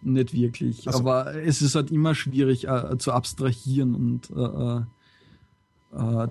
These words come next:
Speaker 1: das jemandem beizubringen, ist, glaube ich, die größte Leistung, die ein Mathelehrer irgendwie erreichen kann.
Speaker 2: Wie macht man das denn?
Speaker 1: Äh,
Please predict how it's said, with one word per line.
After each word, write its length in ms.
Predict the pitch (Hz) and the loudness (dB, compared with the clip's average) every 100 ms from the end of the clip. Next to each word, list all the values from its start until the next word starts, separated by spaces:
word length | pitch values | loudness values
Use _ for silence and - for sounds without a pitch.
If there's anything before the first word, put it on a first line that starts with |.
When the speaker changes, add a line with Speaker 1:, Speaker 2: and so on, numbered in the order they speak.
| - | -2
Speaker 1:
das 240 | 131 143 - | 0 0 2
jemandem 460 | 135 139 143 139 | 2 2 2 0
beizubringen, 720 | 123 120 135 151 139 143 143 143 | 2 2 2 0 0 2 2 2
ist, 160 | 127 | 0
glaube 280 | - 127 127 | 0 0 2
ich, 200 | 123 127 143 - | 2 0 -2 -2
die 60 | |
größte 420 | 127 131 127 - 139 | 0 2 0 2 0
Leistung, 460 | 120 131 - 135 | 2 0 0 0
die 320 | 120 131 127 127 | 0 0 2 2
ein 80 | |
Mathelehrer 580 | 123 120 151 123 131 135 | 2 2 0 2 2 2
irgendwie 340 | 131 131 127 127 | 2 2 2 0
erreichen 480 | 123 - 135 139 117 | -2 -2 0 0 0
kann. 240 | 113 107 - - - - - | -2 -6 -8 -14 -8 -4 -4
Speaker 2:
Wie 160 | 131 131 | 0 0
macht 240 | 180 - | 0 0
man 120 | 131 | 0
das 160 | 110 - | 0 0
denn? 200 | 110 110 _ _ _ _ _ _ _ _ _ _ _ _ _ _ _ - | -2 -4 _ _ _ _ _ _ _ _ _ _ _ _ _ _ _ -8
Speaker 1:
Äh, 300 | 113 110 117 | -4 -2 -2